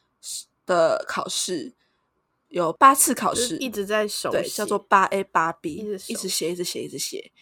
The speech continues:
Speaker 1: 然后那是压力有一点大的考试。
Speaker 2: 嗯。
Speaker 1: 哦，我们那时候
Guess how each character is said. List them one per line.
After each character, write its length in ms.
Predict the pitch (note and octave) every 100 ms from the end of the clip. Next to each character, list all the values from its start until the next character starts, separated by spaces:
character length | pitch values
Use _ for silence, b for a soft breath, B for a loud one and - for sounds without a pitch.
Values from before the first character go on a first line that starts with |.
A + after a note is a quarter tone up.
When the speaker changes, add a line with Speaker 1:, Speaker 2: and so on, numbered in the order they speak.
| b b b
Speaker 1:
然 100 | F3+
后 60 | F3+
那 60 | G#3
是 200 | G#3+ G#3
压 220 | F#3+ F#3+
力 160 | G3+ F3
有 160 | E3+
一 40 | F#3
点 160 | E3+
大 200 | G#3 F3+
的 120 | E3
考 200 | D3+ F#3 -
试。 260 | - E3+
Speaker 2:
嗯。 80 | - B B B _
Speaker 1:
哦， 80 | A#3
我 140 | G3
们 120 | F#3+ A#3+
那 80 |
时 160 | E4+ A#3
候 300 | A#3+ C4 A#3